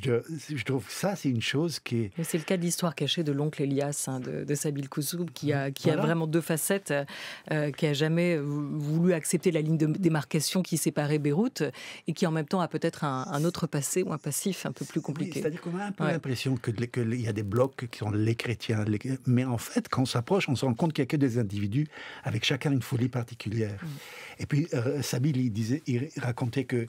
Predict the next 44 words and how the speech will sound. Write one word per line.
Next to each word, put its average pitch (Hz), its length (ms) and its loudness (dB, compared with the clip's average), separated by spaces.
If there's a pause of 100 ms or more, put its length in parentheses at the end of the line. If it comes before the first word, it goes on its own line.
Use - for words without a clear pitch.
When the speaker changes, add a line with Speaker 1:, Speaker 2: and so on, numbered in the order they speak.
(320)
Speaker 1:
il 117 60 -8
fallait, 123 360 0 (220)
euh, 101 220 -2 (260)
que - 80 -6
cette 120 220 -2
mémoire-là 120 560 2
soit 110 160 -4
transcrite. - 540 -6
C'est 120 100 -2
ce - 60 -6
qu'il 110 160 -4
a 107 40 -4
fait 120 160 -4
en, 113 160 -2 (120)
en, 127 40 -6
en, 131 880 -8
en 120 60 0
interrogeant 120 380 -2
ses 131 120 -6
parents. 170 320 -2 (500)
Et, 139 180 2
mais 131 140 2
j'ai 147 120 0
découvert 143 520 0
que 131 200 0
dans 135 180 2
les 117 300 0 (280)
systèmes 165 380 -2
d'enseignement 117 480 0
libanais, 107 520 -2 (340)
quand 127 120 0
on 113 100 0
enseigne 135 280 -2
l'histoire, 131 500 -4
l'histoire 135 320 -4
s'arrête 123 320 -6
en 101 80 -2
soixante-quinze, 113 880 -4
Speaker 2:
Mm. 160 40 -14 (420)
Speaker 1:
le 117 80 0
début 110 260 -2
de 117 80 2
la 113 80 0
guerre. 101 400 -6